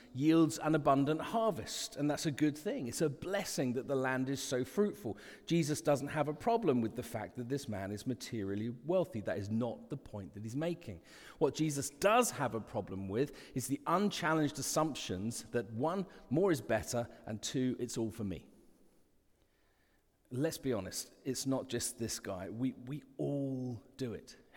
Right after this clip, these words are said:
Who has said, uh, hasn't said at one time or another, "If only I had more money, I'd be happy.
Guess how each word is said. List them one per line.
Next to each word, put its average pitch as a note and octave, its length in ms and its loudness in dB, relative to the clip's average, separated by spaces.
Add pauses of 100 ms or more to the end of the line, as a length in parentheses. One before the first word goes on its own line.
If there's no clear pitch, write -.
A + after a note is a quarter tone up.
Who G#3+ 260 4
has D3+ 400 0
said, G#2+ 480 -2 (360)
uh, B2 140 2
hasn't C#3+ 340 2
said A2 200 0
at G2 80 -2
one B2+ 240 2
time A#2 280 -2
or A2 140 0
another, G#2 240 0
"If C#3 120 -2
only G#3 420 2
I D3+ 100 2
had C3+ 320 -4
more C3 260 4
money, A#2 480 2 (400)
I'd B2 200 -4
be A#2 120 -4
happy. - 400 -10